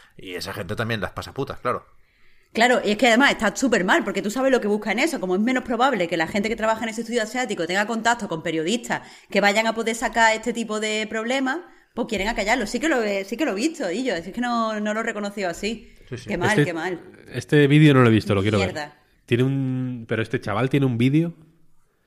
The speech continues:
Speaker 3: que es verdad que puede tener cincuenta años, ¿eh? Pero es que parece un, tiene, tiene aspecto de chaval. Es una
Speaker 1: Parece que
Speaker 3: de esas
Speaker 1: es,
Speaker 3: personas que
Speaker 1: que sea el trabajo de final de bachillerato el vídeo en
Speaker 3: Sí,
Speaker 1: cuestión.
Speaker 3: sí, sí. Es, es la hostia. Tiene, tiene un aspecto muy lozano.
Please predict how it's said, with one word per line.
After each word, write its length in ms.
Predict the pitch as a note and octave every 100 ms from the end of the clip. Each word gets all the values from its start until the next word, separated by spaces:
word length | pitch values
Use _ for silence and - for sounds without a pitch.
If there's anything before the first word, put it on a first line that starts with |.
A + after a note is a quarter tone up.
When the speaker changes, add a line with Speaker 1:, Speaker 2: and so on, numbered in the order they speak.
| _ _ _ _
Speaker 3:
que 60 | A#2+
es 60 |
verdad 220 | A#2+ B2 C3
que 80 |
puede 160 | A#2 A#2
tener 180 | A2 A2
cincuenta 400 | G#2+ G2+ G#2 F#2+
años, 220 | F2+ F#2
¿eh? 80 | A#2
Pero 120 | A2+
es 80 | F#2
que 120 | A2 G#2
parece 400 | - - G#2+ A#2
un, 200 | G#2+ G#2
tiene, 260 | A2 A2
tiene 160 | G#2+ A2
aspecto 340 | - A#2+ -
de 80 | A#2
chaval. 380 | - G2 G#2+ B2
Es 80 | A2
una 140 | A2+
Speaker 1:
Parece 260 | A2+ A#2+ B2+
que 40 | C3+
Speaker 3:
de 60 |
esas 100 | C3
Speaker 1:
es, 40 | -
Speaker 3:
personas 380 | B2 A#2+ C3 -
que 160 | A2+ G2+
Speaker 1:
que 80 |
sea 240 | C#3 - A#2+
el 140 | A2+
trabajo 480 | - A#2+ A#2+ C3 D3
de 80 | A#2+
final 240 | A2 A#2
de 60 | B2+
bachillerato 600 | C3+ - B2 A2+ A#2+ A#2+
el 80 | C#3+
vídeo 280 | A#2+ B2+ B2+
en 60 | A2+
Speaker 3:
Sí, 40 |
Speaker 1:
cuestión. 340 | A#2+ G#2+ C#3 C#3
Speaker 3:
sí, 60 |
sí. 160 | G#2+ A2+ - - - - A#2+ D3
Es, 180 | A2+ G#2+
es 220 | A2 A2+
la 160 | A#2+ G2+
hostia. 260 | - F#2+ - - - - - _
Tiene, 720 | - A#2 B2 B2 B2 A#2+ A#2+ A2+
tiene 120 | A2+
un 60 | A#2
aspecto 300 | - A#2 A2
muy 140 | G#2+
lozano. 360 | G2 F#2 F2